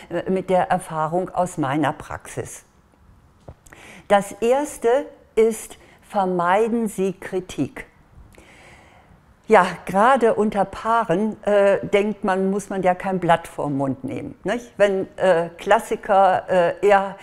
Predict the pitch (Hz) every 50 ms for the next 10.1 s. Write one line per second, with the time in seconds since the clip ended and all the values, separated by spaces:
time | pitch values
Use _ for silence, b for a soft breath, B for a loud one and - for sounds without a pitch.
0 | B B B 202 196 185 196 - - - - 208 196 180 165 175 - - 226 233
1 | 240 233 - - 233 226 214 208 196 196 - - 226 214 208 196 185 190 190 185
2 | - - 170 196 190 190 180 - - - 196 170 170 185 196 190 190 190 196 196
3 | 190 - - 175 185 175 175 170 170 165 165 B B B B B B B - 170
4 | - 156 170 175 185 160 180 180 196 185 - 175 170 - - 220 247 - - 208
5 | 202 208 - 190 202 202 190 196 185 196 185 190 180 175 180 170 175 180 180 -
6 | - 190 - - 185 175 180 170 B B B B B B - 196 196 202 214 -
7 | - 196 170 - 175 175 196 - - - 175 - - 196 185 - - 190 180 180
8 | 175 190 240 285 302 294 254 233 - - - 214 - - 220 - _ - - 190
9 | 180 175 180 185 165 170 165 156 156 175 185 233 - - - 220 - - 180 170
10 | 185